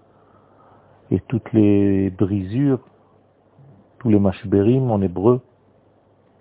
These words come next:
c'est ce qui permet en même temps, depuis toutes ces chutes, tous ces problèmes, de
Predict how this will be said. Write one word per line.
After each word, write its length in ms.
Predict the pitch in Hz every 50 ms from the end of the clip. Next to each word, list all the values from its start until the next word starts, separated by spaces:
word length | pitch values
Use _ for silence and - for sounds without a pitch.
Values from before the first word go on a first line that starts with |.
| _ _ _ _ _ _ _ _ _ _ _ _ _ _ _ _ _ _ _ _ _ _ _ _ _ - -
c'est 60 | 110
ce 80 | -
qui 140 | - - 113
permet 460 | - - 110 104 117 127 131 127 135 - -
en 80 | 104
même 280 | 98 98 98 95 95 92
temps, 340 | _ - 135 139 143 156 - _ _ _ _ _ _ _ _ _ _ _ _ _ _ _ _ _ _ _ _ _ _ _ _ _ _ _ _ _ _ _ - 110
depuis 720 | 101 90 107 101 - - - - 139 131 135 127 113 98 - _ _ -
toutes 180 | - 107 - - -
ces 200 | - 107 98 92
chutes, 420 | 90 - - - 143 147 - - - - _ _ _ _ _ _ _ _ _ _ _ _ _ _ _
tous 100 | - 110
ces 160 | - - 113
problèmes, 600 | - - - - 90 87 104 123 135 143 139 123 110 _ _ _ _ _ _ _ _ _ _ _ _ _ _ _ _ _ -
de 500 | 101 95 90 98 98 98 98 98 101 -